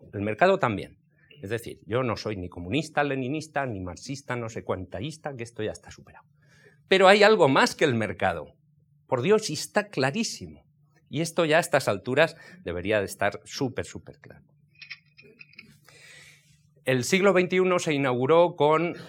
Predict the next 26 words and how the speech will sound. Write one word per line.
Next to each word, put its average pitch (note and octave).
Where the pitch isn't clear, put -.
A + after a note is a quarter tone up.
un C#3
World C#3+
Watch D#3
Institute D#3
que A2
daba B2
estos A2
signos C#3
vitales B2+
preocupantes. F#2+
En G#2
mil D#3+
novecientos D#3
noventa C3+
y B2+
nueve, E3+
más D#3
del C#3+
uno D3+
por C#3
ciento B2
del G#2+
pib D3
mundial D3+
se -
gasta B2+